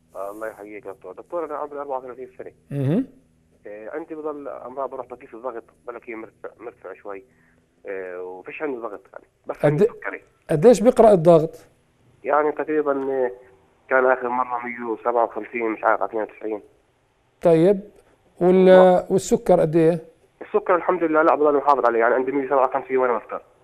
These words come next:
Speaker 2: تاخذ
Speaker 1: بس
Speaker 2: انسولين، تاخذ انسولين يا لؤي انت؟
Speaker 1: لا، لا، باخذ الحبة الصغيرة هاي قبل الفطور والحبة الكبيرة مع الطعام، مع الأكل.
Speaker 2: نعم،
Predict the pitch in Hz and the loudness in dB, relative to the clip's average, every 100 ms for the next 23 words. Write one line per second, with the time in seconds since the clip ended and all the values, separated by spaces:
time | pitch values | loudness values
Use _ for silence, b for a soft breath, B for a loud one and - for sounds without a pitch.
0 | _ _ b b b b - 175 185 175 | _ _ b b b b 4 6 6 6
1 | 190 202 196 196 143 208 190 196 196 196 | 6 6 6 4 2 4 4 4 0 2
2 | 208 190 175 180 180 175 147 156 170 - | 2 2 0 0 -2 0 4 6 4 4
3 | 165 - 156 - 156 147 139 147 135 131 | 2 2 2 2 0 -2 0 0 2 0
4 | - 131 131 - 156 139 147 - 135 147 | 0 -2 -4 -2 -2 0 -2 -4 -6 -2
5 | 143 - 123 - 113 107 95 101 151 160 | -2 0 -2 2 2 4 2 -2 -2 -2
6 | 110 | -4